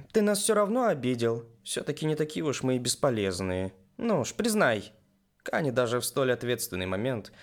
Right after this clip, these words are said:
вернулось желание дурачиться. Я улыбнулся. «Ребята,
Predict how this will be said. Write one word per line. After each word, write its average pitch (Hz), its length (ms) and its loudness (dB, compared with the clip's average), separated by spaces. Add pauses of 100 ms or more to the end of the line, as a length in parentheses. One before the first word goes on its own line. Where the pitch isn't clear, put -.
(140)
вернулось 135 480 0
желание 101 420 0
дурачиться. 87 760 -2 (360)
Я - 220 -4
улыбнулся. 92 800 -6 (600)
«Ребята, 120 680 -2